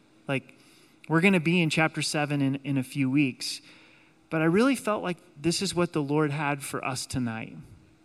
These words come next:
in this particular service, is these doubts in prison. And first and foremost,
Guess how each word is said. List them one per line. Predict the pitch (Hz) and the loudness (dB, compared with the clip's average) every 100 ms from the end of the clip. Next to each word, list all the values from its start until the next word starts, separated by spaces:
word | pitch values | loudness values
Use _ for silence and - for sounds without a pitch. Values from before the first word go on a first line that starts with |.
| _ _ _ _ - | _ _ _ _ -4
in | 151 | -2
this | 151 156 | 0 0
particular | - - 151 127 139 127 | -2 -6 -4 -4 -4 -4
service, | - 120 117 113 147 - - _ _ _ _ _ _ _ _ _ _ - | -4 -6 -8 -10 -14 -16 -18 _ _ _ _ _ _ _ _ _ _ -2
is | 156 156 131 - - - _ _ _ _ | 0 2 0 -6 -8 -18 _ _ _ _
these | 156 147 | -4 -4
doubts | 131 147 143 123 - - | -2 0 0 -2 -6 -8
in | 147 131 | -6 -8
prison. | - 139 123 117 151 - _ _ _ _ _ _ _ - | -6 -6 -6 -8 -12 -18 _ _ _ _ _ _ _ -6
And | 156 | -6
first | 151 214 262 233 - | 0 2 2 2 -2
and | 175 | -4
foremost, | - 202 202 156 139 - - | -2 0 0 0 -2 -4 -10